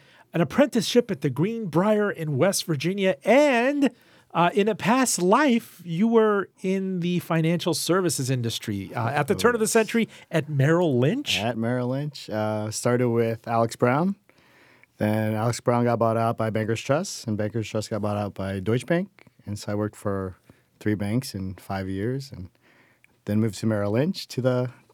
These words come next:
Speaker 2: to the sell side.
Speaker 1: So you were, you were like a, a, a sell side stock jockey?
Speaker 2: <laughs> Uh, pretty much. I, I mean, in
Speaker 1: Were you a
Speaker 2: not
Speaker 1: financial advisor?
Speaker 2: Financial advisor. Had my Series six, seven,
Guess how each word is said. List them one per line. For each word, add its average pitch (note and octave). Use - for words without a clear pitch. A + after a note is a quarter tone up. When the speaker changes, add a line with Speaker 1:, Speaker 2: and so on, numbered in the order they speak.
Speaker 2:
to -
the A2+
sell C#3+
side. F2
Speaker 1:
So -
you G3
were, A3
you E3
were A3
like B2+
a, A2+
a, A#2+
a -
sell C#3
side C#3
stock -
jockey? B3+
Speaker 2:
<laughs> -
Uh, G#3
pretty A#3
much. A#3+
I, E3
I E3+
mean, E3+
in D3
Speaker 1:
Were D#3+
you F3
a -
Speaker 2:
not C#3+
Speaker 1:
financial E3+
advisor? A3+
Speaker 2:
Financial C3
advisor. A#2
Had A#2
my A2+
Series A2
six, A2+
seven, A2